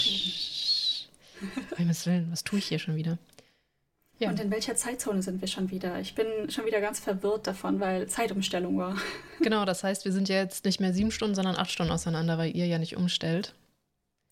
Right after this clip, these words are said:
Speaker 1: Genau.
Speaker 2: Ja, und ich hab gemerkt, ich hab im letzten Jahr echt viele Uhren <laughs> gekauft, die sich nicht selbst
Speaker 1: Was?
Speaker 2: umstellen.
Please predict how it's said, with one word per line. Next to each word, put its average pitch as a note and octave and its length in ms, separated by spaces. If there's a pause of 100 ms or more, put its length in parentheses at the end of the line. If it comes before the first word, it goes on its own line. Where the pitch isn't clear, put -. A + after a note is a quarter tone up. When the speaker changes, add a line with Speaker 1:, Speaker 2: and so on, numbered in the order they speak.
Speaker 1:
Genau. F#3+ 340 (1040)
Speaker 2:
Ja, G3+ 280
und G#3+ 180
ich G#3 160
hab A3 160
gemerkt, G#3 360
ich G#3 120
hab - 300
im G3 140
letzten G3 300
Jahr E3+ 220
echt - 220
viele G3+ 260
Uhren G3 360
<laughs> - 20
gekauft, - 1300
die A3 120
sich F#3+ 240
nicht G3+ 180
selbst G#3+ 460
Speaker 1:
Was? F#3 60
Speaker 2:
umstellen. F#3+ 640